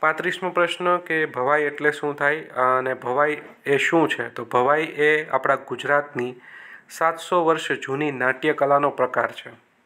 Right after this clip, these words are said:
સાતસો વર્ષ જૂનો. અને ખાસ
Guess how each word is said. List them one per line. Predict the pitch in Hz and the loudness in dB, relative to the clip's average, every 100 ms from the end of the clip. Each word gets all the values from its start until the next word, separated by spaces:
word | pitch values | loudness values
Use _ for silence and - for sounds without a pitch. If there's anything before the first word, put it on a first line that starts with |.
| _ _ - | _ _ -2
સાતસો | 143 143 - 156 | 0 0 0 0
વર્ષ | 143 156 156 | 2 0 -2
જૂનો. | - 139 127 113 - - - - - - | -4 0 0 -2 -12 -20 -20 -20 -20 -8
અને | - 135 | -2 0
ખાસ | 135 143 147 | 2 2 0